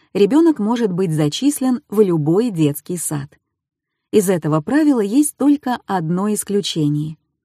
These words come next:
Это болезнь ребенка, при которой он не может посещать определенный садик. То есть, если у малыша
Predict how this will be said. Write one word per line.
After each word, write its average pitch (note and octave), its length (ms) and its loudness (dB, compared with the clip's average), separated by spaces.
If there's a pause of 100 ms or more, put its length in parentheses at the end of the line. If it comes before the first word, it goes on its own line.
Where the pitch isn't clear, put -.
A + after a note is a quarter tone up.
(200)
Это D4 260 0
болезнь E3+ 500 0
ребенка, E3 580 -2 (340)
при A3 160 2
которой D#3+ 520 -2
он C#4+ 260 4 (240)
не D#4+ 140 6
может E3+ 380 2
посещать E3 680 -4
определенный F3 840 0
садик. D3 560 -6 (640)
То A#3 160 2
есть, G#3+ 280 -2
если C4 380 0
у A#3 100 0
малыша E3 560 -2